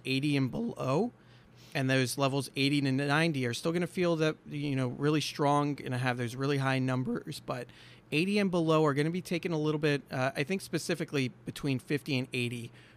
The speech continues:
are gonna be taking a bit of a hit. You're gonna see less damage. You're gonna see less numbers. Um, ultimately because the, the algorithms that they have, the, the math that's going on behind the scenes is, is too much.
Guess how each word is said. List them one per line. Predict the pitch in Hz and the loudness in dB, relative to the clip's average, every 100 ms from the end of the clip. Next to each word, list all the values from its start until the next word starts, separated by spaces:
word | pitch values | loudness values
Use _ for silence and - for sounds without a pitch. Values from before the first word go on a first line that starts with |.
| - | -6
are | 131 | 0
gonna | 135 | 2
be | 131 127 | 2 0
taking | - 135 143 131 | 0 0 0 -2
a | - | -2
bit | 120 147 | -2 0
of | 156 | 2
a | 151 | 2
hit. | 143 135 - | 2 0 -2
You're | 127 | -4
gonna | 127 127 | -2 -2
see | - 131 | -2 -2
less | 123 127 131 | 0 0 0
damage. | 143 127 127 127 | -2 0 -2 -4
You're | 127 | -6
gonna | 123 | -6
see | - 135 | -6 -8
less | 120 127 156 | -6 -6 -4
numbers. | 143 131 123 127 127 120 - - - - - - | -2 0 0 0 -2 -6 -14 -20 -20 -20 -20 -4
Um, | 123 120 117 117 - - - - | 2 4 2 0 -8 -18 -10 2
ultimately | 196 196 190 180 147 | 2 4 0 2 2
because | 147 - 143 135 123 | 0 0 2 2 0
the, | 135 123 123 | -2 0 0
the | 127 127 | -2 0
algorithms | 160 214 139 127 120 120 | 2 2 2 0 0 -4
that | 127 | -6
they | 135 | -6
have, | 123 117 117 - | -4 -4 -4 -6
the, | 120 113 | -8 -6
the | 123 | -4
math | 127 151 180 - | 2 2 2 -2
that's | 127 | -8
going | - 127 123 | -4 -2 -2
on | 123 | -2
behind | 120 127 170 165 | -4 -2 -2 -2
the | |
scenes | 120 123 120 123 - - - - - | -4 -4 -4 -4 -8 -16 -20 -20 -4
is, | 131 123 120 117 - - | 0 2 2 -2 -8 -4
is | 127 117 113 | -2 -2 -4
too | - - 190 | -2 2 4
much. | 160 143 - - | 4 2 -2 -10